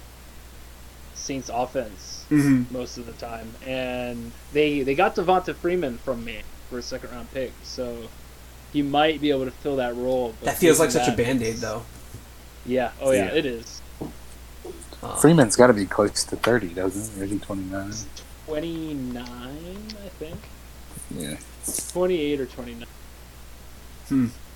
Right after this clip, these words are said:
Speaker 2: That's certainly gonna be fun to see, see how that pans out. But I, I just think, I think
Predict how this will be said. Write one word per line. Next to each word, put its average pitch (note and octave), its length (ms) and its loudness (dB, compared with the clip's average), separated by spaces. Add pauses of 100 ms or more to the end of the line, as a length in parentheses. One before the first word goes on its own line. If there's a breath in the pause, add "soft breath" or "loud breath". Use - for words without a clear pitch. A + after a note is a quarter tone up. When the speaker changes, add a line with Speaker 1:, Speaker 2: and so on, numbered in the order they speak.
(1080)
Speaker 2:
That's C3+ 220 6
certainly D3 360 4
gonna C3+ 140 4
be B2+ 140 0
fun C3+ 240 2
to C3+ 80 0
see, C3 280 -2 (100)
see C#3 200 2
how B2+ 140 4
that A#2+ 180 -2
pans A#2+ 280 -2
out. B2 160 0
But C3 100 0
I, C3 160 2
I C#3+ 60 4
just C#3 200 2
think, C#3+ 240 6
I C3+ 80 0
think C3 180 -2